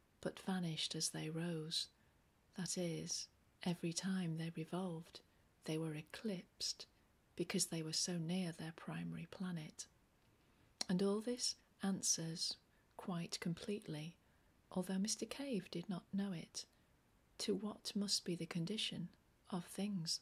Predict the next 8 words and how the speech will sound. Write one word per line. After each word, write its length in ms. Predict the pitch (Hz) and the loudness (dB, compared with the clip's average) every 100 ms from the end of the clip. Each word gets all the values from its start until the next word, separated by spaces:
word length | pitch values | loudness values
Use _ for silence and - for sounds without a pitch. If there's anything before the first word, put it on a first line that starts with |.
| - | -2
on 240 | 175 156 151 | 0 0 0
Mars. 540 | 180 180 156 165 - - - - _ _ _ _ _ - _ _ | -2 -4 -4 -4 -6 -8 -20 -20 _ _ _ _ _ -20 _ _
Indeed, 580 | 185 160 175 196 170 165 - - - - - - - | -2 -2 0 0 -2 -4 -12 -20 -20 -20 -20 -20 0
it 160 | 233 226 | 2 6
seems 480 | - 262 294 320 233 | 6 6 2 0 0
an 80 | |
exceedingly 1040 | 202 - - - 202 214 226 233 233 214 226 | 0 0 0 4 4 2 2 0 0 -2 -2
plausible 760 | - 220 220 226 175 - 165 | -6 -4 0 0 -2 -4 -8